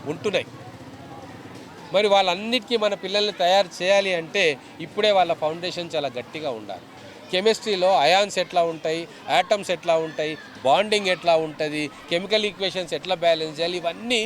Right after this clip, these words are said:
టీచర్ చెప్తారు, పిల్లలు by heart చేసి ఎగ్జామ్లో ప్రొడ్యూస్ చేస్తారు. కానీ వాస్తవంగా కింద ఏం జరుగుతుంటుంది,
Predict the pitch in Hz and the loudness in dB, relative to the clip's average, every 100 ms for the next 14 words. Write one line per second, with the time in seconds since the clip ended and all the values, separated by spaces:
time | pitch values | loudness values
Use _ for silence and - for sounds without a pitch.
0 | 226 - - 208 233 220 208 196 220 220 | -4 -12 -6 -2 0 2 2 2 2 2
1 | 220 196 202 208 185 - - - 190 214 | 0 -2 0 0 -2 -8 -8 2 4 6
2 | 233 175 196 185 202 165 202 202 202 185 | 6 4 -4 -2 -4 0 2 2 0 -2
3 | 175 196 160 151 143 139 135 - - - | -4 -4 -4 -4 -4 -6 -8 -10 -8 0
4 | 208 151 147 220 - 240 220 208 202 214 | 2 4 6 4 4 4 4 4 2 2
5 | - - - - - - 214 233 214 202 | 0 -18 -20 -20 -12 -6 2 4 4 2
6 | 214 214 190 180 180 170 | 2 0 0 -8 -10 -8